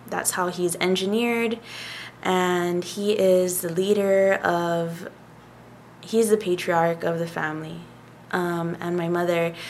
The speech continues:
you know, she's the love. She's a very loving woman, and I am very grateful for both of them.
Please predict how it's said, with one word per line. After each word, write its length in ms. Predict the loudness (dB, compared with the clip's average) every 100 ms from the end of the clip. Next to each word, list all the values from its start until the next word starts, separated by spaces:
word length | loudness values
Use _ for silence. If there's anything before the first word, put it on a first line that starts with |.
| -12 -8
you 120 | 0
know, 160 | 2 2
she's 260 | 2 2 4
the 100 | 4
love. 440 | 4 2 -2 -4
She's 760 | -2 2 4 6 6 4 -2
a 100 | -2
very 600 | 2 4 6 4 4 2
loving 480 | 2 0 0 -2 -2
woman, 560 | 0 2 2 0 -4 -8 -14 -14 -14 -4
and 480 | 0 2 2 0 0
I 200 | 0 0
am 420 | -2 -2 -2 -4 -8 -20 -14
very 400 | -4 0 2 2
grateful 560 | 2 -2 -2 0 0
for 160 | 0 0
both 320 | 0 -2 -4
of 100 | -6
them. 360 | -6 -6 -8